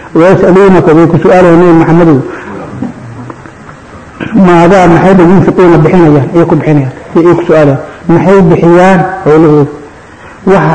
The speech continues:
in la bixiyo ay rabaa, in la, laga rabo waa maxay?" Uu dhahay Nabi Maxamedow,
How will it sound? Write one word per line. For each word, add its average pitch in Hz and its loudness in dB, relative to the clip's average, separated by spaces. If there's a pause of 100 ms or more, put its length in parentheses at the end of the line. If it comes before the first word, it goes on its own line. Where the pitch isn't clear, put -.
in 196 2
la 165 2
bixiyo 170 0
ay 160 0
rabaa, 156 0 (100)
in 165 0
la, 151 0
laga 156 2
rabo 139 -2 (300)
waa 151 0
maxay?" 131 -2 (600)
Uu 202 2
dhahay 180 2
Nabi 175 2
Maxamedow, 156 2